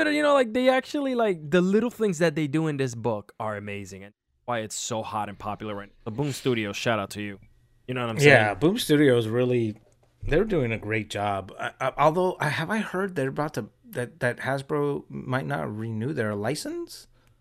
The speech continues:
Speaker 2: Is that true?
Speaker 1: I hope they don't mess up.
Speaker 2: I really
Speaker 1: Because
Speaker 2: hope they don't mess that up, because Hasbro does all of their comics through, I forget,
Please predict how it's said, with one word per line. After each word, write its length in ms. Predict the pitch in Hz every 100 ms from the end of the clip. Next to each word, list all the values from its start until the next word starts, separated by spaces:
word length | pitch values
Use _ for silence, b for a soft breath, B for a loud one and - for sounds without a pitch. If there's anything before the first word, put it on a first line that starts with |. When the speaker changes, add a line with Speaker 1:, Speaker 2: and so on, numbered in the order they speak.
| _ _ _ _ -
Speaker 2:
Is 100 | 107
that 160 | 131 -
true? 440 | - 180 370 427 - _ _ _ -
Speaker 1:
I 300 | 117 127 117
hope 520 | - 101 165 262 - _ -
they 120 | 120
don't 200 | 107 104
mess 260 | 104 92 - _ _
up. 200 | 113 - _ _ _ _
Speaker 2:
I 80 | 160
really 440 | 170 107 120 156 131
Speaker 1:
Because 160 | 120 113
Speaker 2:
hope 60 |
they 60 | 117
don't 160 | 113
mess 200 | 110 110
that 220 | - 110 107
up, 280 | 104 - B B B
because 440 | 123 143 131 110
Hasbro 760 | 151 190 180 170 139 131 127 127
does 220 | 131 123
all 180 | 123 123
of 140 | 110
their 420 | 120 131 139 123 - _ _ -
comics 500 | - 117 110 - -
through, 420 | 117 110 107 110
I 100 | 107
forget, 380 | - 107 110